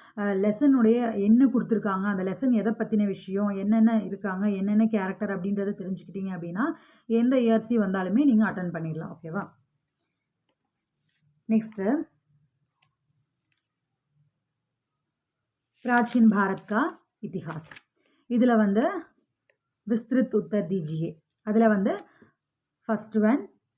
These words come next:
செகண்ட் ஒன் and தேர்ட், ஃபோர்த், ஃபர்ஸ்ட் ஃபோர். ஓகேவா? நெக்ஸ்ட், டிப்பனில, ஆ, செகண்ட்ல இருந்து எய்த் வரைக்கும்,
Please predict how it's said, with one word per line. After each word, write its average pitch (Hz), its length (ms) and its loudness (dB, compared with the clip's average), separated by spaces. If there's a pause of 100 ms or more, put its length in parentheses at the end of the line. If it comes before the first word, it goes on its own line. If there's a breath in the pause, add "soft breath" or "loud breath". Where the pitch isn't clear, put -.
செகண்ட் 220 380 4
ஒன் 311 180 4
and 220 280 2
தேர்ட், 233 360 2
ஃபோர்த், 190 340 -6 (120)
ஃபர்ஸ்ட் 226 300 -6
ஃபோர். 175 260 -6 (200)
ஓகேவா? 185 420 -4 (560)
நெக்ஸ்ட், 226 560 -2 (4000)
டிப்பனில, 214 640 2 (1300)
ஆ, 208 140 2 (140)
செகண்ட்ல 240 480 6
இருந்து 247 200 8
எய்த் 220 300 4
வரைக்கும், 196 420 0